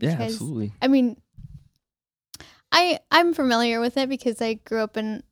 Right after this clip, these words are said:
Speaker 2: Of
Speaker 1: I grew
Speaker 2: course.
Speaker 1: up with my parents listening to it. Um,
Speaker 2: But you said that your parents would listen to, like, eighties
Speaker 1: yeah,
Speaker 2: rock
Speaker 1: my
Speaker 2: music,
Speaker 1: dad
Speaker 2: right?
Speaker 1: is a huge, like, classic rock fan, and so I grew up listening
Speaker 2: Huh.
Speaker 1: to, like, Red Hot Chili Peppers, Eagles.
Speaker 2: Wow.
Speaker 1: Uh, what's the one? Oh, I can't think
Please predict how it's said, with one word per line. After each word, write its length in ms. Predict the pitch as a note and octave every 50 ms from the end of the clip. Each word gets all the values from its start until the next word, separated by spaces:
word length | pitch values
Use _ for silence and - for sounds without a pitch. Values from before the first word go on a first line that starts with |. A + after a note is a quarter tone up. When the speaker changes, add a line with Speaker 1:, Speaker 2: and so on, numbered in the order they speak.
| _ _ _ _ _ -
Speaker 2:
Of 100 | - -
Speaker 1:
I 80 | A3+ A3+
grew 100 | G3 G3
Speaker 2:
course. 160 | A#3 A#3 G#3+
Speaker 1:
up 60 | -
with 100 | A#3 A3
my 140 | A3+ A3 A3+
parents 360 | A3 A3 G3+ G#3 G#3+ A3 -
listening 380 | G#3+ G#3+ - - G#3+ A3+ A3+ A3
to 140 | - - A3
it. 200 | A#3 B3 A#3+ - _ -
Um, 540 | - A#3 A#3 A#3 A3+ A3+ G#3+ G#3+ A3 A3+ A#3 - _
Speaker 2:
But 100 | - F#3
you 80 | G#3 G#3+
said 200 | - - A3+ G#3
that 100 | G#3 E3+
your 80 | D3+ D3+
parents 320 | - - E3+ E3+ E3 -
would 80 | C#3+ A#2+
listen 280 | C3 D3+ - D3 B2+ G#2+
to, 40 |
like, 120 | G2+ G2 - _
eighties 280 | A#2 B2 C3 C#3 B2+ C4
Speaker 1:
yeah, 220 | D4 F#4 G#4+ A4 E4
Speaker 2:
rock 80 | -
Speaker 1:
my 100 | B3 C4
Speaker 2:
music, 160 | C4 C#4 - C#4
Speaker 1:
dad 160 | D4 D#4+ F#4
Speaker 2:
right? 120 | A4+ -
Speaker 1:
is 140 | G#4+ F#4+ D#4
a 60 | D4
huge, 440 | D4+ - - D4 D#4 F4 E4 E4 -
like, 180 | D4 C4 B3+ B3+
classic 440 | - D#4 C#4+ D4+ D4 - D4 C4
rock 320 | C4+ C#4 C4+ C#4 D#4 D4+ -
fan, 440 | - C4+ B3 A#3+ A#3+ A#3+ A#3 A#3 A#3+
and 140 | B3 A#3+
so 120 | - - B3+
I 280 | B3 A#3+ A#3+ A#3+ B3
grew 220 | B3+ A#3+ - C4 C4+
up 180 | C4+ C4 B3
listening 380 | A#3+ C4 B3 - C4 C4 B3+ B3+
Speaker 2:
Huh. 40 | B3+
Speaker 1:
to, 140 | B3+ C4 B3
like, 400 | A#3+ A#3 A#3 A#3 A3+ - - _ _ _
Red 120 | - - B3+
Hot 160 | B3 B3 A#3+
Chili 200 | - C4+ C4 C4
Peppers, 680 | C4+ C4 B3+ B3+ B3 B3 A#3+ A#3+ A#3+ B3 A#3+ A#3 A#3+
Eagles. 880 | - - A#3+ A#3+ A#3+ A#3 A#3 A#3 A3+ A3+ A3+ A3+ A3+ A3+ A3+ - - - A2
Speaker 2:
Wow. 520 | G#2+ F#2 C3 E3 D3+ A2+ G2+ F#2 F#2+ G#3 - _ _ _ -
Speaker 1:
Uh, 220 | - A#3+ A3+ A3 -
what's 300 | - A#3+ A#3+ A#3+ - -
the 120 | _ A#3 A3+
one? 340 | G#3+ G#3+ A3 A3 A3 A3 - _
Oh, 240 | - A#3 G#3+ - -
I 40 | - _ _ _
can't 140 | - A#3 - -
think 300 | _ A#3 A#3 A#3 A#3+ -